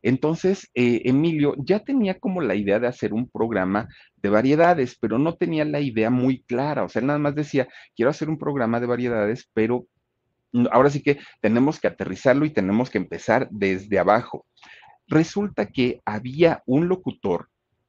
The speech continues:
regiomontano, un locutor muy, muy, muy importante, que también era productor,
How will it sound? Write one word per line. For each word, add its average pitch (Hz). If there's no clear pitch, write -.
regiomontano, 90
un 110
locutor 104
muy, 104
muy, 113
muy 98
importante, 92
que -
también 107
era 180
productor, 110